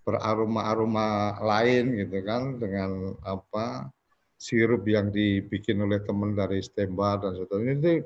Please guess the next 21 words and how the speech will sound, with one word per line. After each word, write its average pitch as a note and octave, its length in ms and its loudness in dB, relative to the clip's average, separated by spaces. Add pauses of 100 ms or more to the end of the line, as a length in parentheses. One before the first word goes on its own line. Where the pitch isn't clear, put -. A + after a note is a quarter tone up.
buat B2+ 160 4
saya C#3+ 460 4
luar C3+ 340 4
biasa B2 380 4
juga D3 340 2
ini. C#3 220 -2 (560)
Nah, C#3+ 160 8 (400)
eh, F3+ 680 10 (100)
ketika E3+ 400 6
kemudian D#3+ 640 6 (240)
produk D#3+ 480 10
hari D3 420 8
ini G#3 460 6
Mas D#3+ 260 2
Pasra D#3+ 460 6
memilih D#3 800 6 (640)
di C3 400 6
bidang A#2+ 720 2
apa, C#3 400 0
memilih A#2+ 640 2
segmentasi A2 1040 -2